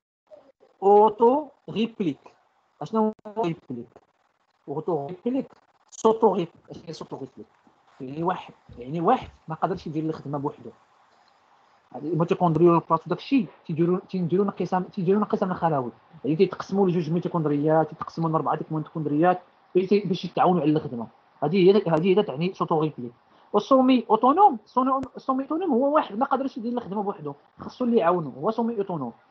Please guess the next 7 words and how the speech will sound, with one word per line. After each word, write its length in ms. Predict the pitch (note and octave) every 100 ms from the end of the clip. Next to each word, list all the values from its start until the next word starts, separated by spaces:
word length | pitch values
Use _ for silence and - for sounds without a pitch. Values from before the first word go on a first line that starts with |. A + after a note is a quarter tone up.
| _ _ _
والسوتو 440 | B3+ B3 C#4 C#4+ A#3
ريبليك 400 | C4+ D4 E4 F3
هي، 320 | G#3 B3+ C#4 - _ _ _ _ _ _ _ _ _ _ _
السوتو 400 | D#3 - G#3 A#3
ريبليك 300 | A3+ A#3+ C4+
يعني 160 | E3 G#3+
تينقسموا، 580 | A#3 A#3+ B3+ A#3+ E3+